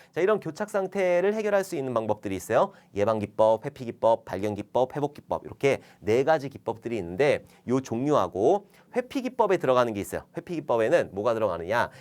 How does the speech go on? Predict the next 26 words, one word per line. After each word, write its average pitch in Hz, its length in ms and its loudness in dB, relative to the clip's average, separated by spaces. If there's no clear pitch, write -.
은행가 175 360 4
알고리즘, 98 640 -2
은행원 143 300 0
알고리즘 95 520 -2
이런 101 140 0
것들이 101 300 -4
들어간다. 92 540 -4
회피기법에만 160 840 0
이런 101 180 -2
거 95 80 0
있으니까 107 600 0
요거 90 280 -6
은행가 127 320 0
알고리즘. 92 440 -2
그러니까 151 260 0
회피하는 254 500 0
거예요. 107 280 4
이런 131 180 -2
교착 - 240 -10
상태가 143 320 -4
발생하지 127 420 0
않도록 107 400 0
내가 104 200 2
지금 104 180 -4
십억이 185 400 -2
있으면은 107 520 2